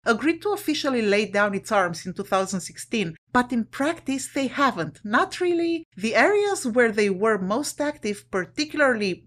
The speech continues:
the more faraway parts of the country, still remain lawless to this day.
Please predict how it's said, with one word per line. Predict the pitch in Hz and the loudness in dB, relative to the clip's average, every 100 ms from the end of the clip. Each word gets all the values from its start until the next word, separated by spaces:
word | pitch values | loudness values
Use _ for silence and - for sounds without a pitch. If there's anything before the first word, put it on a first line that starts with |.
| _ | _
the | 196 202 | -4 -2
more | 190 233 240 | 0 0 0
faraway | - 208 190 180 | 4 6 6 2
parts | 175 - 196 185 170 | -2 2 2 2 -6
of | |
the | 170 | -10
country, | - 254 247 247 226 _ | 0 0 0 -4 -6 _
still | - - 302 294 262 | -12 -4 0 2 2
remain | 226 214 196 196 196 185 | 0 0 2 2 0 0
lawless | 180 170 147 151 - - - | 0 0 -2 -8 -12 -10 -4
to | 180 | -2
this | 175 - | -4 -8
day. | 170 131 | -8 -10